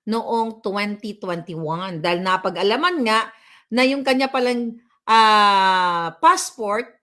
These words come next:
okay, ay punong-puno ng kasinungalingan. Ang kanyang identity ay ninakaw lamang, hindi nga natin alam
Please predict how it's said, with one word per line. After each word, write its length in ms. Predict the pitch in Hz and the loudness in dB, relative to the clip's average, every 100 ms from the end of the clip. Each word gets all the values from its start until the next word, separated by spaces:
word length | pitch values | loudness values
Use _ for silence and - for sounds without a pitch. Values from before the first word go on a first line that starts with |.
| _ 170 | _ -18
okay, 560 | 175 180 220 294 - - | -10 -6 -4 -6 -10 2
ay 400 | 262 320 359 349 - _ _ | 4 6 2 -4 -14 _ _
punong-puno 800 | 269 285 269 269 262 262 226 214 | -4 -2 -2 -2 -4 -2 -2 -2
ng 240 | 208 196 208 | -6 -6 -6
kasinungalingan. 1300 | 175 - 170 165 147 135 123 135 151 156 131 117 | -8 -8 -10 -10 -10 -10 -8 -8 -6 -6 -8 -8
Ang 200 | - 208 233 | -4 -4 -2
kanyang 320 | 233 233 233 | -2 -2 -4
identity 720 | 202 170 226 233 240 247 226 | -4 -2 -2 -4 -10 -6 -4
ay 80 | 208 | -4
ninakaw 480 | 196 180 160 - 170 | -6 -6 -6 -4 -2
lamang, 340 | 226 277 226 180 | 0 0 -2 -6
hindi 160 | 175 | -8
nga 160 | 175 170 | -8 -8
natin 160 | 175 185 | -10 -6
alam 320 | 240 190 | -2 -2